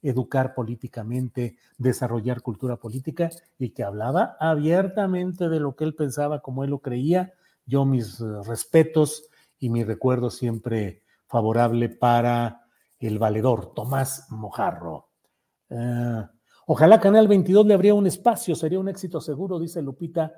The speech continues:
Salmorón, Salmorán de La Paz. Pues no, viera que no hay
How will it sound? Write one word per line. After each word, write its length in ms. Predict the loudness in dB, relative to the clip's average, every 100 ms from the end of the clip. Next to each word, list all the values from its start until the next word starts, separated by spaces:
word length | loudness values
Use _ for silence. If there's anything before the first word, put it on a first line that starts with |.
| _ _ _
Salmorón, 1040 | -12 -8 -8 -8 -8 -8 -6 -4 -6 -8
Salmorán 600 | -10 -10 -6 -4 -4 -8 _ _ -16
de 140 | -14
La 140 | -12
Paz. 360 | -14 -18 -20 -18
Pues 200 | -12 -10
no, 340 | -8 -8 -10 -10
viera 260 | -8 -6 -8
que 140 | -6
no 160 | -4 -4
hay 220 | -4